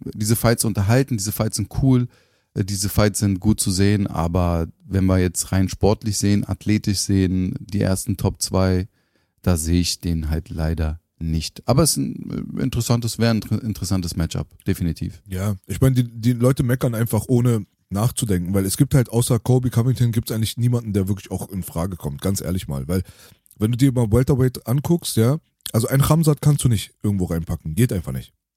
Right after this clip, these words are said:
Speaker 2: Jemand, der neun Pfund Gewicht verpasst, der muss mindestens zwei Kämpfe machen und Gewicht halten, damit du ihn um den Gürtel überhaupt, äh, ranlässt, weil ansonsten ist er einfach so, der ist einfach zu riskant. Und Covington hat auch recht, er hat, äh,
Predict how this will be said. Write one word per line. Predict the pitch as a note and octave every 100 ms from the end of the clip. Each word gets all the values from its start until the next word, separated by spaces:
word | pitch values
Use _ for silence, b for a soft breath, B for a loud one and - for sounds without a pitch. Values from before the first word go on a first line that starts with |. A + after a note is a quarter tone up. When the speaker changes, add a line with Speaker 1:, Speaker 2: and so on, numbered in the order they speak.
| _
Speaker 2:
Jemand, | A2+ C3 C3+
der | C3
neun | B2 C3+ D#3+
Pfund | D3+ D3+ D#3+ - _ _
Gewicht | A#2 B2 C#3+ -
verpasst, | A#2+ B2+ B2+
der | A#2+
muss | B2
mindestens | D3 D#3+ D3+ C#3+
zwei | - C3
Kämpfe | - C3+ C#3+
machen | B2+ -
und | A#2+ G#2
Gewicht | A2 B2+ -
halten, | B2+ - A2+ D3+ b b b _ _ _ _ _ _ _
damit | - B2+ C#3
du |
ihn | C3+
um | B2+
den | A#2+ A#2
Gürtel | C3+ B2+
überhaupt, | A2 G#2+ - - _ F2
äh, | F#2+
ranlässt, | G2 A2+ G#2+ D#2+ - -
weil | G2
ansonsten | G2+ B2 C3 C3
ist |
er | C3
einfach | A#2 B2+ -
so, | A#2+ A#2 A2 b b b b _ -
der | C3
ist | E3+
einfach | D#3
zu | - D3+
riskant. | C3 - D#3 G#2 -
Und | G#2
Covington | G#2 C#3+ F3 D#3+
hat | D3
auch | A#2+ G#2
recht, | C#3 - _ _ _ _
er | G#2+
hat, | A#2+ B2+ -
äh, | A#2 A2 G#2